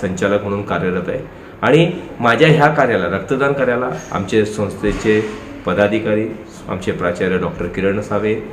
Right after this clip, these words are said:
आमचा एंटायर स्टाफ नेहमी हेल्प करतो. आणि तिथेही माझा हा वेळ, तिथल्या बऱ्याच माझ्या सहकार्याने, माझ्या विद्यार्थ्यांनी एक्सेप्ट केला, ते रक्तदान चळवळीत आले. आणि अभिमान वाटतो या गोष्टीचा की ज्या पालघर जिल्ह्यात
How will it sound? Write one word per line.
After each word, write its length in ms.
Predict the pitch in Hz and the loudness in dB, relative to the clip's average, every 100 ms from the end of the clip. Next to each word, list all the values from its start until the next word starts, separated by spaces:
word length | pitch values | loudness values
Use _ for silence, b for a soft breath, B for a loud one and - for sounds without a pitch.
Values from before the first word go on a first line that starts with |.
| - - | -12 -6
आमचा 200 | 92 98 | -2 0
एंटायर 380 | 113 127 151 147 | 0 2 0 0
स्टाफ 280 | - 92 82 | 0 -2 -2
नेहमी 320 | 107 107 139 143 | -2 0 2 2
हेल्प 340 | 113 110 - | 2 2 0
करतो. 460 | 110 - 113 - - - B B - - | -4 0 0 0 -8 -16 B B -6 2
आणि 160 | 151 160 | 4 4
तिथेही 680 | 156 175 175 190 220 - - | 4 4 6 6 6 0 -2
माझा 340 | 123 120 151 | 2 4 6
हा 380 | 170 160 160 170 | 6 6 6 8
वेळ, 240 | 160 123 87 - - - - - - - - - 113 | 8 4 2 -6 -14 -18 -20 -20 -20 -20 -20 -8 -4
तिथल्या 220 | - 254 | 0 2
बऱ्याच 260 | 123 147 | 4 4
माझ्या 220 | 147 143 143 | 4 2 2
सहकार्याने, 560 | 131 123 127 127 131 | 2 2 2 0 0
माझ्या 260 | 120 104 101 | 0 2 2
विद्यार्थ्यांनी 480 | 92 110 127 135 127 | 2 2 4 2 0
एक्सेप्ट 320 | - 113 107 | -2 -4 0
केला, 140 | 101 98 | 0 2
ते 100 | 135 | 2
रक्तदान 440 | 143 - 113 113 104 | 2 2 0 0 0
चळवळीत 300 | 98 92 85 | -2 0 -2
आले. 180 | 107 - B B B | -2 -4 B B B
आणि 160 | 120 139 | 2 2
अभिमान 460 | - 131 147 196 196 | 2 4 8 8 8
वाटतो 260 | - 139 | 4 4
या 100 | 113 | 2
गोष्टीचा 440 | 101 92 107 - 78 - B B B - | 2 -2 -4 -4 -4 -6 B B B 0
की 120 | 160 156 | 6 8
ज्या 160 | 165 | 8
पालघर 420 | 175 156 139 147 | 6 6 6 6
जिल्ह्यात 380 | 151 139 113 107 | 4 4 2 0